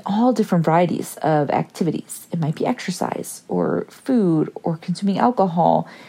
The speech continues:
or it might be shopping, right? There are different ways we can avoid and numb ourselves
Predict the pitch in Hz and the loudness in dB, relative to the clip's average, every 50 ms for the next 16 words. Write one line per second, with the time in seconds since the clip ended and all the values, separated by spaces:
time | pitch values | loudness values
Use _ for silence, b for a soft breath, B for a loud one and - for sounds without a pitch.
0 | B B B - - 185 180 180 180 180 170 175 185 185 220 214 - - - 240 | B B B -4 0 2 4 4 4 4 4 2 2 2 0 -2 -2 -2 -2 -2
1 | 240 - - - 185 175 - 180 180 - _ _ _ - - 208 - - _ _ | -2 -2 -2 -2 -2 -2 -2 -4 -6 -8 _ _ _ -14 -12 -12 -14 -14 _ _
2 | _ B B B B B B B B - 190 185 170 - 226 226 226 180 170 180 | _ B B B B B B B B -2 -2 0 2 2 2 4 2 4 4 6
3 | 180 180 165 151 156 - - - - - _ - 185 185 175 170 - - 180 170 | 6 6 6 4 2 0 -4 -12 -14 -18 _ -8 -4 -2 -2 -2 0 0 0 2
4 | 160 156 151 147 151 - - _ _ _ _ _ - 180 175 170 170 170 170 156 | 2 2 2 0 0 -2 -6 _ _ _ _ _ -8 -4 0 2 4 4 4 4
5 | 151 156 151 151 160 165 165 165 - - - - - - 180 - - - | 2 2 2 4 4 4 2 2 2 2 2 2 2 0 -4 -8 -12 -16